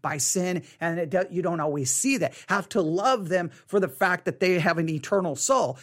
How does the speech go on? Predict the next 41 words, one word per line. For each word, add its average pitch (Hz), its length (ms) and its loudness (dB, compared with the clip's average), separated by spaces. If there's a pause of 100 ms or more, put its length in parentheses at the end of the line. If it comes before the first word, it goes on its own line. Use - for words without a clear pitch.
Have 202 200 -2
to 214 80 0
love 170 320 2
God. 240 260 0 (280)
Like, 220 400 2 (480)
this, 277 440 2 (460)
this, - 420 0 (300)
and 247 240 4
we're 262 160 8
always 285 280 8
gonna 311 180 6
fall 285 200 6
short 302 280 4
of 127 100 4
it. - 100 -8
I, 175 160 4 (120)
you've 165 260 -2
got 254 380 2
to 220 80 0
hear 233 160 4
what 226 160 4
I'm 202 80 2
saying. 190 260 0
I 185 220 2
understand 220 880 2
that. - 440 -10 (1160)
But 233 140 6
we're 208 140 2
called 226 400 4
to 208 100 0
do 240 240 2
it. 160 100 2
Like, 165 300 -2
the 226 100 4
command 233 640 2 (160)
to 202 100 0
love 202 320 4
God 185 520 6 (560)
doesn't 202 280 4
go 165 160 2
away. 139 440 0